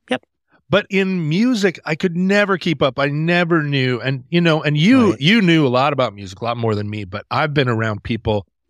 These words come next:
Speaker 2: that, you know, that I, I was just, I was just dizzy. I, dizzy with what I didn't know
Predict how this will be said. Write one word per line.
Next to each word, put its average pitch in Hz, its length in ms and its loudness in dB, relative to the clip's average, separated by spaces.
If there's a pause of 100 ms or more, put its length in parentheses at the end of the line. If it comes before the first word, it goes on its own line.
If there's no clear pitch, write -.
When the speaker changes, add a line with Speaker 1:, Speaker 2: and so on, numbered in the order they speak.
(180)
Speaker 2:
that, 117 220 -2 (560)
you 147 120 0
know, 117 180 2
that 117 160 0
I, 131 360 -4
I 135 60 0
was 127 100 -2
just, 110 240 -8 (320)
I 135 80 -12
was 123 80 -6
just 117 220 -6 (100)
dizzy. 127 680 -2 (1300)
I, 143 80 -2 (180)
dizzy 226 280 4
with 175 220 2
what 147 180 2
I 127 100 0
didn't 127 420 -4
know 98 400 -10